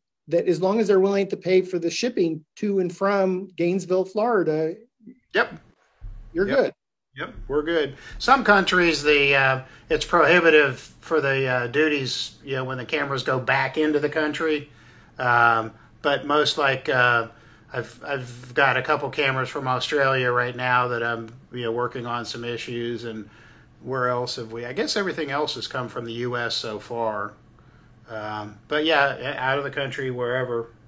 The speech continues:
Speaker 2: um, you know, we can get 'em, we can get 'em fixed. And always feel free to reach out to me through the forum or through our website if you just have a question or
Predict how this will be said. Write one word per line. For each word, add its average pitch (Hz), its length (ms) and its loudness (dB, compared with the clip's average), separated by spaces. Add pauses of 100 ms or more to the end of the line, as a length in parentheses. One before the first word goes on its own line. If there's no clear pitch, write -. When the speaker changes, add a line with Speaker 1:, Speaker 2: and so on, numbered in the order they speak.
(160)
Speaker 2:
um, 107 440 -14 (100)
you 110 80 -12
know, 104 220 -14
we 117 100 -8
can 113 120 -10
get 120 140 -6
'em, 117 220 -10
we 120 100 -8
can 117 60 -10
get 123 140 -6
'em 117 80 -10
fixed. 135 320 -10 (360)
And 156 220 8
always 175 480 8
feel 196 240 2
free 190 240 -2
to 170 80 2
reach 160 300 2
out 160 220 2
to 156 100 -2
me 147 140 -2
through 151 200 -2
the 143 80 0
forum 147 480 0
or 127 80 -2
through 151 200 -2
our 135 140 0
website 135 640 0 (360)
if 139 180 -4
you 147 100 -4
just 143 180 0
have 143 180 2
a 120 60 -2
question 143 960 0
or 113 300 -4